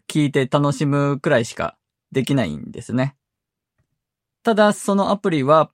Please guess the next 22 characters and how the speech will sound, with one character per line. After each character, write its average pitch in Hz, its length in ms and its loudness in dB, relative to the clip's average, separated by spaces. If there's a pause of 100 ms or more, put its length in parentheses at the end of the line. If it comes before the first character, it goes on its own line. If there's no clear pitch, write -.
パ 147 120 2
ソ 175 120 -4
コ 175 160 -4
ン 165 120 -4
版 160 240 4
も 151 180 0
あ 135 80 -2
っ - 100 -10 (160)
て、 147 280 0 (360)
パ 180 120 -4
ソ 214 120 -2
コ 226 140 4
ン 220 140 2
版 214 280 2
は 254 280 2 (380)
生 143 220 2
配 135 200 2
信 104 220 -4
と 104 100 -8
か 117 100 -2
に 170 120 0
も 160 220 0